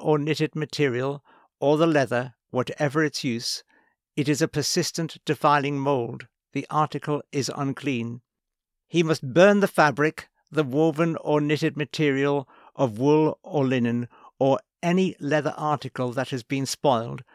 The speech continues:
because the defiling mold is persistent. The article must be burned. But if, when the priest examines it, the mold has not spread in the fabric, the woven or knitted material, or the leather article,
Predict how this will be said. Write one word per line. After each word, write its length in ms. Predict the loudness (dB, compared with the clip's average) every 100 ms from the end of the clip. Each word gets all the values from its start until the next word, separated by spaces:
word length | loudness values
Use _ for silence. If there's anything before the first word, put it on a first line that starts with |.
| _ -20 _
because 400 | -4 0 0 0
the 100 | 0
defiling 640 | -2 0 2 2 2 0
mold 400 | 2 2 2 -2 -6
is 140 | -8
persistent. 760 | -6 -4 -2 -4 -4 -8 -10 -12 _ _ _ _
The 140 | -10
article 560 | -2 -2 -2 -4 -6 -6
must 460 | -6 -2 -2 -4 -6
be 100 | -6
burned. 480 | -2 -4 -6 -10 -16 _ _ _ _ _ _ _ _ _ _ _ _
But 100 | 4
if, 180 | 6 6
when 140 | 4
the 80 | 4
priest 300 | 4 2 4
examines 500 | 2 6 4 4 0
it, 300 | -2 -4 -12 _ _ _ _
the 140 | -4 0
mold 400 | 4 4 2 0
has 240 | -2 0
not 300 | 2 2 0
spread 520 | -4 0 2 0 -8 -10
in 140 | -8
the 80 | -4
fabric, 560 | -2 -2 -4 -12 -16 _ _ _ _ _ _
the 140 | -8 -2
woven 480 | 2 2 2 -4 -2
or 200 | -2 0
knitted 320 | 0 -2 -2
material, 680 | -4 0 0 0 -4 -6 -12 _ _ _
or 140 | 0
the 80 | 2
leather 280 | 0 0 -2
article, 680 | -2 -4 -4 -10 -10 -12